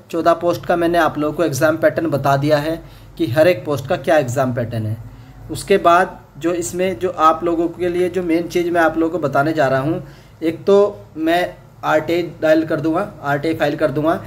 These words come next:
जिसमें जितनी भी चौदह post हैं, हर एक post में आप लोगों के category wise Total कितने form फिलअप हुए हैं, ये data मैं आप लोगों के साथ कल share करूँगा, कल मांग लूँगा, ये, ये मैं आरटीआई लगा दूँगा। दूसरी चीज़ आप लोगों की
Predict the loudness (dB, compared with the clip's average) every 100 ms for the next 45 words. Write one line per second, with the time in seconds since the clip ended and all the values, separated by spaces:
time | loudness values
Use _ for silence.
0 | -16 -18 -10 -6 0 0 0 -2 -2 -2
1 | -2 0 2 2 2 0 -4 -4 -4 -4
2 | -8 -16 -18 -8 -2 -2 -2 -2 -2 0
3 | 0 0 -2 -4 -6 -4 -6 -8 -2 0
4 | 2 0 0 0 0 2 2 2 4 2
5 | 0 -6 -8 -8 -10 -10 -4 -2 -2 -2
6 | -2 0 -2 2 0 0 0 2 2 0
7 | -2 -4 -4 -4 0 2 2 4 2 0
8 | -2 -2 -2 -2 0 -2 -2 -2 -2 -2
9 | 0 0 2 2 2 2 0 -2 -2 -4
10 | -4 -2 -2 0 -2 0 -2 0 -2 -2
11 | -6 -8 -10 -16 -20 -20 -4 -2 0 0
12 | 0 2 2 2 0 -2 0 -2